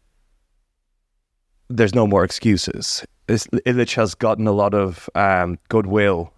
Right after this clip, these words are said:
in his first couple of years with West Ham because they, they were turning around a club that was very inconsistent, that was, um, very, maybe not in-, inconsistent, more like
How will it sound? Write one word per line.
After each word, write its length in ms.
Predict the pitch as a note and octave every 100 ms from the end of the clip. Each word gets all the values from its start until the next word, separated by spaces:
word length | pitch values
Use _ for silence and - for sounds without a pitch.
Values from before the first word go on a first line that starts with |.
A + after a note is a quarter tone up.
| -
in 100 | G2
his 140 | E2
first 260 | - F#2 -
couple 220 | G2 F#2
of 60 | F2
years 240 | E2+ E2+
with 160 | F2 -
West 220 | F2 -
Ham 140 | F#2+
because 380 | F#2 F#2+ A2 F2+
they, 260 | F#2+ F#2 E2 _ _ _ _ -
they 140 | A2
were 100 | A#2+
turning 400 | A#2 - C3 A#2+
around 380 | G#2+ G#2 G2+ G2+
a 40 | G2
club 460 | - G2 F#2+ F2+
that 160 | G2+ F2+
was 140 | F2
very 260 | F#2 G#2+ G#2
inconsistent, 1040 | F#2 G2+ - G#2 G2 - G2+ G2 F2 - -
that 180 | A2
was, 440 | A#1+ F#2 F2+ - - _ _ _ _ _ G2+
um, 420 | F#2+ F2+ F2+ - _ _ _ _ _ _ _ -
very, 520 | G#2 G#2 G2 F#2+ - -
maybe 280 | A2+ G#2
not 180 | F#2+ G2
in-, 140 | F#2+ F2+ - -
inconsistent, 560 | G#2 G2+ F2+ F#2 - F#2
more 220 | F#2 F2 -
like 280 | F2+ -